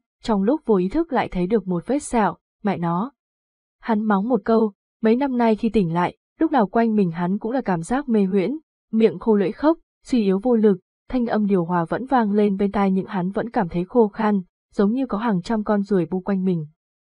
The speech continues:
Hắn đưa tay vỗ mấy cái, đi tới bên cạnh cửa sổ kéo cái màn che, ánh sáng chiếu vào làm hắn cảm thấy không thích ứng,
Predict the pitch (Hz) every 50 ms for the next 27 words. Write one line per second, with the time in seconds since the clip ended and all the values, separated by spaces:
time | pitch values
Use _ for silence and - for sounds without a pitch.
0 | _ _ _ - - 214 202 220 262 247 240 240 220 214 208 214 185 202 196 185
1 | 180 - 185 180 180 202 262 294 _ _ _ _ - 233 226 214 - 190 190 202
2 | 233 220 220 226 190 175 - 196 175 - - 185 156 - 175 170 175 - - 180
3 | 196 240 254 196 180 - 220 214 208 202 185 - _ _ _ _ _ - 190 202
4 | 196 - 208 180 185 196 - 208 185 185 220 - 220 196 180 170 170 175 180 175
5 | 185 226 - 247 202 165 - 175 180 - - 233 208 196 - 302 - - 202 190
6 | 185 220 277